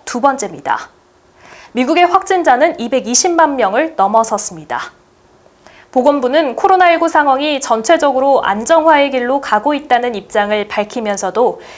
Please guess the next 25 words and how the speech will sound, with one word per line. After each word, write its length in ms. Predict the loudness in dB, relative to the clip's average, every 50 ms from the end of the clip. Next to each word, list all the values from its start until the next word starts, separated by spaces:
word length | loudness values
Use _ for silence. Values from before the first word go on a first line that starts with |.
| -16 -10
진정세를 680 | -6 -4 -2 2 2 4 4 4 4 4 4 4 2 2
보이는지 640 | 0 0 0 0 -2 -6 -8 -8 -4 -4 -4 -4 -4
판단하려면 880 | -4 -4 0 2 2 2 4 4 2 2 0 0 0 0 -2 -2 -4 -10 -16 -20 -18
최소한 520 | _ 0 0 0 2 2 4 4 4 4 4
앞으로 420 | 2 0 -2 -2 0 0 0 0 0 -2
이 160 | -4 -4 -4
주 220 | -4 -6 -6 -4
동안 400 | -4 -2 0 2 2 0 0 -4 -10 -8
관찰이 480 | -6 -6 -6 -4 -2 -2 -2 -2 -4 -6
필요하다고 720 | -6 -4 -2 0 0 2 2 2 0 0 -2 -4 -6 -6
강조했습니다. 960 | -4 -6 -8 -8 -8 -8 -6 -4 -4 -6 -6 -8 -10 -4 0 0 0 0 -2 -8 _ _ _ _ _ _ _ -20 -20 -8 -2
한편 400 | -2 0 2 2 2 2 2 2
우리나라는 720 | 0 -2 -2 0 2 2 2 2 2 2 0 0 -2 -6 -12 -18 -20 -20 _ _
수도권을 580 | -12 -2 0 0 2 2 2 2 4 2 2
중심으로 600 | 2 0 0 -2 -2 -2 -2 0 2 2 2 2
신규 380 | 2 0 0 -2 0 0 0 2
확진자가 840 | 2 2 2 0 -2 -6 0 2 2 2 4 4 4 4 4 2 -2 -4
연일 360 | -2 -2 -2 0 0 0 0 0
늘고 320 | 0 -2 0 0 -2 -2
있고 440 | -2 -4 -6 -6 -6 -6 -6 -8 -12 -20 _ _ _
감염 400 | -6 -4 -2 0 2 0 0 0
경로가 600 | 0 -2 -2 0 0 0 2 4 4 4 4 4 2
불명확한 840 | -2 -4 -2 0 0 2 2 0 0 2 0 0 0 0 -6 -4 0
깜깜이 500 | 2 2 2 2 0 0 0 0 0 0
환자와 640 | 0 0 0 2 2 2 4 4 4 4 2 2